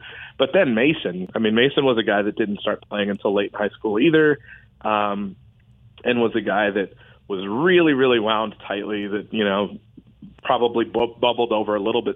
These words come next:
too much, certainly for Pat Riley's liking at times, that had all the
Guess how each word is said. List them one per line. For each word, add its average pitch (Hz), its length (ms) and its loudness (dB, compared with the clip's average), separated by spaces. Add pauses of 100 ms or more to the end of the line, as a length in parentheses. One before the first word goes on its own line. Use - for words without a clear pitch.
too 120 100 -2
much, 107 280 -2
certainly 113 300 2
for 107 100 -2
Pat 107 240 -6
Riley's 104 340 0
liking 101 360 -4
at - 100 -12
times, 101 360 -6 (460)
that 107 80 -4
had 120 160 2
all 127 220 2
the 127 80 -2